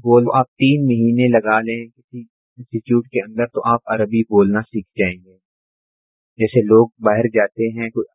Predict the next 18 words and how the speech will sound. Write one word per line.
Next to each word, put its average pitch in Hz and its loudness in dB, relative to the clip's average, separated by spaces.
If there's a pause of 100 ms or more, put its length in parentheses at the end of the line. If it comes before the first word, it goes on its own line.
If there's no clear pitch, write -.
سعودی 110 0
عرب 113 2
جاتے 110 -2
ہیں، 110 -12
کوئی 113 -4 (560)
یو 110 0
اے 113 4
ای 113 -2
جاتا 110 0
ہے، 113 -8 (420)
وہ 143 2 (320)
دو 131 4
تین 143 -2
مہینے، 135 0
چار 135 0
مہینوں 123 -2
کے 131 -12
اندر 123 -4